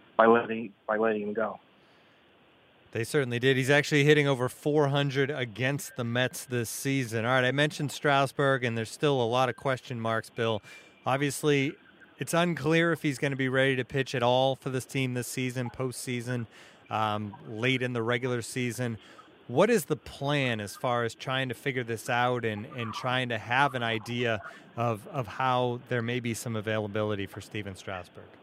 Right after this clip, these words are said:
Speaker 1: W-, well, I'll be honest with you. Um, well, first of all, they need the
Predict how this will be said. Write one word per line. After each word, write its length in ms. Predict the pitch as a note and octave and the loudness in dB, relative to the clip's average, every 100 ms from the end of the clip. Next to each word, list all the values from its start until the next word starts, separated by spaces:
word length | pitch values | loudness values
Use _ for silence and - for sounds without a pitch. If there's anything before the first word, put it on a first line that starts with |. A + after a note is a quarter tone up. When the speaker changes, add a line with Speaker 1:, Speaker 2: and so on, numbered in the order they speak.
| - - | -20 -12
Speaker 1:
W-, 160 | D4+ D#4 - | -6 -6 4
well, 260 | E3 E3 - | 6 8 6
I'll 80 | E3 | 0
be 200 | F#3 D#3+ | 0 2
honest 260 | D#3 D3+ - | 2 0 -6
with 80 | A2+ | -12
you. 260 | A2 G#2 G2 | -10 -12 -6
Um, 560 | A#2 A#2+ A2+ G#2+ G#2 G#2+ - _ _ - - _ _ _ | -2 2 2 2 -2 -12 -18 _ _ -20 -20 _ _ _
well, 180 | D#3 C3+ | 0 2
first 200 | - F#3 | 2 2
of 60 | E3 | 2
all, 40 | |
they 80 | C#3 | 4
need 200 | D3 | 4
the 60 | D3+ | 2